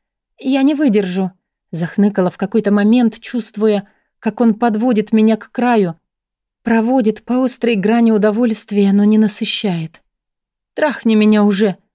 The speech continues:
по-настоящему!" выкрикнула, не стесняясь.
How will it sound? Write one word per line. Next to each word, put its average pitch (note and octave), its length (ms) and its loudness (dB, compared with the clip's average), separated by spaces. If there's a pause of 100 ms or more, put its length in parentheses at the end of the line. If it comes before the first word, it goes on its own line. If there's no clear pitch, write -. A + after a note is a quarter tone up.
(120)
по-настоящему!" B3+ 1040 0 (400)
выкрикнула, F#3+ 680 0
не F#3+ 140 4
стесняясь. E3+ 800 -4